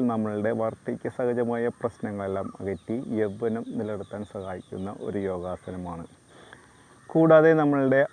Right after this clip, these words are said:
അമിതവണ്ണവും കുടവയറും കുറച്ച് കൊണ്ടുവരാൻ സാധിക്കുന്നു. നമ്മളുടെ രൂപഭംഗി എന്നും നിലനിർത്താൻ സഹായിക്കുന്ന ഒരു യോഗാസന മുറയാണിത്. നമ്മൾക്ക് ചെയ്തു നോക്കാം. ഇതിനായി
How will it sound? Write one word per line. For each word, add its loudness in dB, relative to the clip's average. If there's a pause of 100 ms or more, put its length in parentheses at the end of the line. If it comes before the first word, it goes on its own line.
അമിതവണ്ണവും 4 (200)
കുടവയറും 2
കുറച്ച് -4
കൊണ്ടുവരാൻ 0 (100)
സാധിക്കുന്നു. 0 (420)
നമ്മളുടെ -4 (260)
രൂപഭംഗി -2 (220)
എന്നും 0 (760)
നിലനിർത്താൻ -2
സഹായിക്കുന്ന -6 (220)
ഒരു -4
യോഗാസന -6 (300)
മുറയാണിത്. -8 (1120)
നമ്മൾക്ക് 0
ചെയ്തു 4
നോക്കാം. -2 (2750)
ഇതിനായി 2